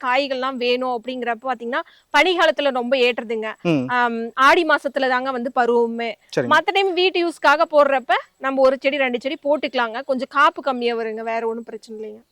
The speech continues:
Speaker 2: ம். ஆனா எப்பயுமே இருந்துட்டு வச்சிருக்கலாம், ஒண்ணும்
Speaker 1: ஆ,
Speaker 2: பிரச்சனை இல்ல.
Speaker 1: போடலாங்க.
Speaker 2: ஒண்ணு,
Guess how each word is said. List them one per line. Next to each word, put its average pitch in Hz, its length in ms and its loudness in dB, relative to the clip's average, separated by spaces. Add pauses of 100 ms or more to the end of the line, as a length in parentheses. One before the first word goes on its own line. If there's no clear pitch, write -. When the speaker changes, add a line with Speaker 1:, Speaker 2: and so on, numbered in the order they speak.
(140)
Speaker 2:
ம். 147 240 -2 (680)
ஆனா 175 180 2
எப்பயுமே 185 40 8
இருந்துட்டு 165 560 2
வச்சிருக்கலாம், 143 340 -6
ஒண்ணும் 139 100 -2
Speaker 1:
ஆ, 143 40 -4
Speaker 2:
பிரச்சனை 254 320 -2
இல்ல. 294 100 4
Speaker 1:
போடலாங்க. 247 320 4
Speaker 2:
ஒண்ணு, 214 100 -10